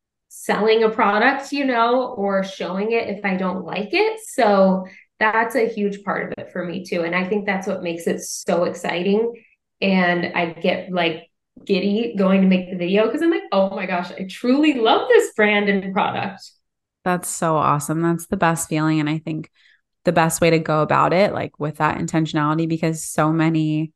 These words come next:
Speaker 2: big influencers and creators do not do that. You know, they're just gonna take, look, I've done it. I feel like back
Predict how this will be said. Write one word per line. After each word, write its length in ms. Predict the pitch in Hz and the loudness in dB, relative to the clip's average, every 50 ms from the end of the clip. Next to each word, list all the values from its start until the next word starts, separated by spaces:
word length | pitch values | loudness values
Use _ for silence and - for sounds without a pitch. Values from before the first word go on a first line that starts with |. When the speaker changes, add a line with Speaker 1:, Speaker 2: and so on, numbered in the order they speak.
| _ _ _ _ _ _ _ _ _ _ _ - | _ _ _ _ _ _ _ _ _ _ _ -4
Speaker 2:
big 180 | - 151 151 170 | -2 -2 2 4
influencers 840 | 220 285 311 285 269 269 277 269 269 - 247 254 262 262 254 233 | 4 4 4 4 4 4 6 6 4 4 2 4 4 4 2 2
and 200 | 208 190 196 214 | 0 -4 -4 -4
creators 440 | - - 185 180 180 185 196 196 - | -4 -4 -2 -2 -2 -2 -4 -4 -6
do 160 | - 185 170 | -8 -8 -6
not 520 | 165 160 151 147 139 139 147 - - - | -6 -4 -4 -2 -2 -2 -4 -4 -6 -8
do 200 | - 214 214 220 | -4 -2 0 2
that. 380 | 226 254 277 294 311 320 269 - _ _ | 4 4 4 4 2 2 0 0 _ _
You 140 | - 202 196 | -8 -6 -4
know, 260 | 185 180 165 185 196 196 | -4 -2 -2 -2 0 0
they're 140 | 185 170 160 | 0 0 0
just 260 | 165 170 160 - - | -2 -4 -6 -6 -4
gonna 200 | 165 165 165 160 | -2 -2 -2 -2
take, 420 | 160 - 170 160 156 151 - - _ _ _ _ - - - - - | -2 -2 -2 -2 -2 -2 -6 -16 _ _ _ _ -20 -20 -20 -8 -2
look, 180 | - 165 160 - - | 0 0 0 0 0
I've 220 | - 175 185 180 170 | 2 2 4 4 4
done 200 | 170 151 147 160 | 4 4 4 2
it. 60 | - | 2
I 140 | - 170 170 | 2 0 0
feel 220 | - - 190 185 | 0 2 2 4
like 260 | 180 170 170 160 - - | 4 4 2 0 -2 0
back 320 | 180 165 160 160 165 | 2 2 2 2 0